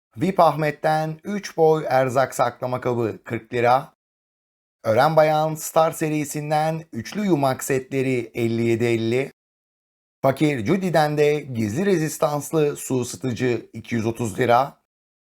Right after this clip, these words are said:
Çift dallı yüz santimlik şeflara bitkisi yetmiş beş lira. Kırmızı kapaklı bir litre kapasiteli cam ölçü kabı kırk lira. Çelik kapaklı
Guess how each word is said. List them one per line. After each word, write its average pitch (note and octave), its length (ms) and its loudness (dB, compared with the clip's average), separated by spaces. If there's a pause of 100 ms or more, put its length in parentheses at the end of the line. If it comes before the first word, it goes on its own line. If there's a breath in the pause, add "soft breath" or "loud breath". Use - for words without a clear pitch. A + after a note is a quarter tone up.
(380)
Çift F3 300 -4
dallı D#3 560 2
yüz F3 300 -4
santimlik D#3+ 680 -2
şeflara B2+ 560 0
bitkisi A#2 420 -6
yetmiş C3 680 -4
beş A2+ 280 -4
lira. A#2 380 2 (960)
Kırmızı A2+ 380 -4
kapaklı D3 760 2
bir G3 280 2
litre D#3 280 -2
kapasiteli C#3+ 760 -4
cam F3 220 2
ölçü C#3+ 320 0
kabı B2+ 520 0
kırk A#2+ 300 -8
lira. B2+ 420 2 (920)
Çelik A#2+ 340 -4
kapaklı D3 720 0